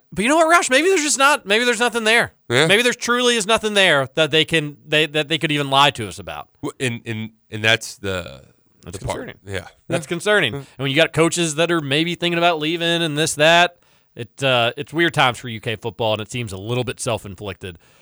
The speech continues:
Speaker 2: Oh, man. Great breaking news for me. The donut store by my house is reopening.
Speaker 1: Oh,
Speaker 2: They've
Speaker 1: that's
Speaker 2: been
Speaker 1: huge.
Speaker 2: closed for, like, a month, and we were
Speaker 1: That's
Speaker 2: like, "Oh,
Speaker 1: huge.
Speaker 2: God. Are they ever gonna open back up?"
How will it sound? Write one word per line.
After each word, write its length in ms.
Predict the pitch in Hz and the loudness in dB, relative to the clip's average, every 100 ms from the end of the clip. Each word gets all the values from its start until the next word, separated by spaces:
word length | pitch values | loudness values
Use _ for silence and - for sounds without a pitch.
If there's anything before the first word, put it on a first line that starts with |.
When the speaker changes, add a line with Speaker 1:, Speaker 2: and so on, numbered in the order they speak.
| 107 | -6
Speaker 2:
Oh, 180 | 95 | -2
man. 360 | 85 87 87 85 _ _ _ _ - | -2 -2 -2 -6 _ _ _ _ -4
Great 320 | 110 107 104 | 2 2 2
breaking 380 | 107 95 92 90 | -2 -2 -4 -8
news 340 | 90 87 - | -8 -6 -8
for 160 | 98 90 | -10 -10
me. 300 | 87 90 - - | -10 -12 -16 -8
The 140 | 92 | -8
donut 420 | 87 104 95 87 | -4 -4 -4 -6
store 260 | - 92 90 | -8 -8 -8
by 120 | 92 | -10
my 140 | 90 90 | -12 -14
house 300 | 90 - - | -18 -18 -20
is 120 | 87 | -20
reopening. 460 | 90 78 - - _ | -20 -20 -20 -20 _
Speaker 1:
Oh, 80 | _ _ _ | _ _ _
Speaker 2:
They've 120 | 131 135 | -6 -4
Speaker 1:
that's 120 | 113 98 | -2 -4
Speaker 2:
been 80 | 123 | -2
Speaker 1:
huge. 40 | |
Speaker 2:
closed 300 | 104 98 92 | 0 0 -2
for, 100 | 90 | -8
like, 140 | 90 | -12
a 60 | 98 | -12
month, 320 | 87 85 76 _ | -10 -10 -10 _
and 80 | 87 | -14
we 80 | 87 | -10
were 100 | 85 | -10
Speaker 1:
That's 140 | 90 | -8
Speaker 2:
like, 80 | 127 | -4
"Oh, 40 | 95 | -4
Speaker 1:
huge. 100 | 90 | -2
Speaker 2:
God. 400 | 90 90 82 - _ _ _ _ | -2 0 -2 -8 _ _ _ _
Are 60 | 95 | -4
they 140 | 101 98 | 0 2
ever 140 | 107 | 2
gonna 200 | 107 101 | 2 4
open 220 | 98 113 | 4 2
back 180 | 101 98 | 2 2
up?" 260 | 101 110 - | 4 0 -2